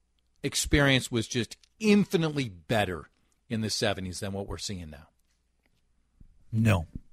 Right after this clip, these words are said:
Speaker 2: No, I'm not buying that.
Speaker 1: Most to me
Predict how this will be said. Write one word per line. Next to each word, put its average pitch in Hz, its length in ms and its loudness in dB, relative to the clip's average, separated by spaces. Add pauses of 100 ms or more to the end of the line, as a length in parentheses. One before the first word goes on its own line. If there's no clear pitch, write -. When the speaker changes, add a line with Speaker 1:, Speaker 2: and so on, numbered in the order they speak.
(420)
Speaker 2:
No, 101 220 0
I'm 90 100 -2
not 85 160 -6
buying 82 280 -4
that. 78 160 -12 (2500)
Speaker 1:
Most 143 760 4
to 240 80 -2
me 226 460 -2